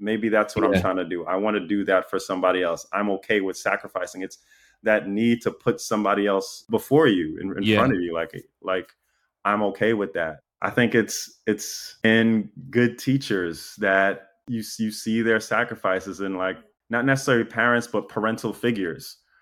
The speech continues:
Speaker 1: who you see what they did. They gave you some advice and you
Speaker 2: Yeah.
Speaker 1: saw what they went through, and, and watching that, you know, you're, we're in an era where they're banning so many books, you know, it's, it's having a chance to, like, read a book and seeing that somebody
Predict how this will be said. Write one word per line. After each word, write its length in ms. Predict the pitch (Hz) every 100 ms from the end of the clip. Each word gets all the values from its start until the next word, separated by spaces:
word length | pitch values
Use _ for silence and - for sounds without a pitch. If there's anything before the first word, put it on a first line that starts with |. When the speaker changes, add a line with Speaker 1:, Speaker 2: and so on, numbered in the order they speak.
| _ _ _
Speaker 1:
who 680 | 120 113 110 104 104 101 98 -
you 120 | 127
see 260 | 113 - 143
what 180 | 135 120
they 160 | 120
did. 300 | 107 107 110
They 100 | 104
gave 260 | 98 110 110
you 120 | 113
some 360 | - 113 107 - -
advice 580 | 110 90 98 107 107 104
and 280 | 98 98 95
you 160 | 110 110
Speaker 2:
Yeah. 160 | 104
Speaker 1:
saw 80 | 101 101
what 260 | 104 113
they 100 | 113
went 280 | 98 110 110
through, 240 | 101 85 82
and, 160 | 85
and 180 | - 92
watching 400 | 90 101 - 104
that, 320 | 107 98 -
you 120 | 92 85
know, 260 | 85 104
you're, 220 | 98 98 92
we're 140 | 101
in 80 | 104
an 180 | 98 95
era 220 | 104 104
where 140 | 101
they're 160 | 101 98
banning 460 | 85 101 107 104
so 220 | 101 107 104
many 220 | 104 98
books, 400 | 82 113 - -
you 100 | 92
know, 200 | 92 98
it's, 180 | 98 - - - -
it's 140 | - -
having 300 | 110 110 113
a 60 |
chance 360 | 107 117 107 104
to, 60 | 104
like, 140 | 101
read 260 | 87 110 117
a 40 |
book 300 | 104 101 95
and 100 | 92
seeing 300 | - 110 104
that 180 | 101 98
somebody 560 | - 104 101 101 95